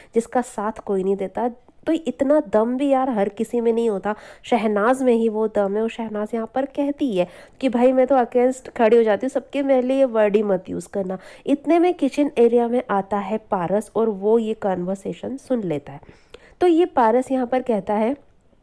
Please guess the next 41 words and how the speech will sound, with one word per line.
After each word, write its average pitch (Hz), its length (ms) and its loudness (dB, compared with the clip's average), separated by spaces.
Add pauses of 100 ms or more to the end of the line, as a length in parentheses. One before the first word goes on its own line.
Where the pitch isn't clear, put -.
(240)
विशाल 214 380 0
से 247 160 0
कि 277 180 0
तू 269 200 -2
अपने - 300 -2
ऊपर 240 200 -2
क्यों 247 240 0
ले 196 140 0
रहा 175 100 -6
है, 180 100 -6
मत 233 240 -4
बोल, 170 160 -4 (320)
मत 262 160 4
बोल, 185 260 0
मत 269 200 2
कुछ - 200 -2
क्लियर 196 340 0
कर, 180 220 -2
मत 247 300 -2
बोल, 175 180 0 (320)
तू 269 80 2
अपने 247 280 2
ऊपर 269 260 2
मत 202 280 0
ले 180 120 0
ये 180 160 0
सब 185 260 -8
चीज़ें 202 320 -2
और 339 100 2
होने 196 340 0
दे। 190 140 -4
मतलब 247 340 -4
वो 339 100 -2
चाहता 233 420 -4
था 277 240 -2
कि 330 160 -2
इस 311 180 -2
चीज़ 240 280 -10
का 269 120 0
मुद्दा 202 440 -2
बने। 185 440 -2